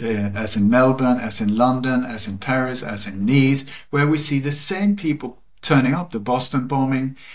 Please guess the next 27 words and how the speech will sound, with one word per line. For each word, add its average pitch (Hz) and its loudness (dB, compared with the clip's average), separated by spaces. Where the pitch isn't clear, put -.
the 117 -4
Sandy 123 0
Hook, 143 -6
the 143 -6
same 202 2
individuals 151 -2
that 120 0
are 113 0
being 117 0
used. 160 0
And 139 0
so 147 2
I 135 4
spoke 175 -2
to 139 2
Chip 139 0
Tatum, 143 0
who 127 -4
is 117 2
a 110 -4
C 123 0
I 117 2
A 120 0
whistleblower. 113 -2
He 120 -2
was 117 2
the 110 -2